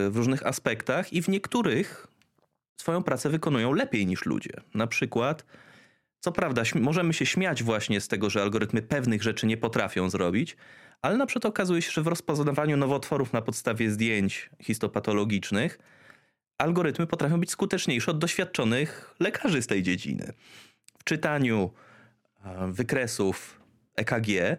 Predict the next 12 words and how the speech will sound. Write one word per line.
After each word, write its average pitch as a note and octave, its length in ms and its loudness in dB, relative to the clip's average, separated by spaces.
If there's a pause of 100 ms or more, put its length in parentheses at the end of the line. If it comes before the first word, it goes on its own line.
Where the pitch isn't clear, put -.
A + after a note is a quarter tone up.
(540)
też C4 180 0
algorytmy A#2 500 2
prze-, - 180 -2
potrafią A2 560 0
już - 340 -2 (300)
przeganiać, G#2+ 840 0 (640)
e, F2+ 140 -16
kardiologów. A2 800 0 (640)
Więc, F#3 600 0 (140)
e, D#3 560 0 (640)
algorytmom G#3+ 600 2
brakuje F#3 680 0